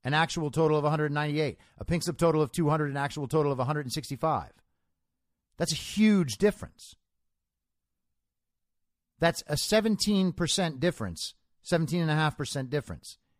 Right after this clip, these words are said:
in that one batch. The difference allowable is, like,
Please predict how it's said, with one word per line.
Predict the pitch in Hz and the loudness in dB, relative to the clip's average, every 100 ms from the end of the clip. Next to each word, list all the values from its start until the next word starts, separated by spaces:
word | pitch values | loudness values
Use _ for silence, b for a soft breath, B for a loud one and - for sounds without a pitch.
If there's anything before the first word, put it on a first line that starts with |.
| _ 135 | _ 0
in | 151 | 2
that | 143 | 2
one | 135 147 | 2 2
batch. | 127 139 - - - _ _ _ _ _ _ _ _ _ 113 | 4 2 0 -12 -20 _ _ _ _ _ _ _ _ _ 0
The | 160 | 0
difference | 123 214 214 247 - - | 6 4 6 0 0 0
allowable | 143 127 127 147 196 202 233 202 _ _ _ _ _ _ | 0 2 2 4 2 2 0 -2 _ _ _ _ _ _
is, | 175 143 | 0 2
like, | 170 165 - | 2 2 -2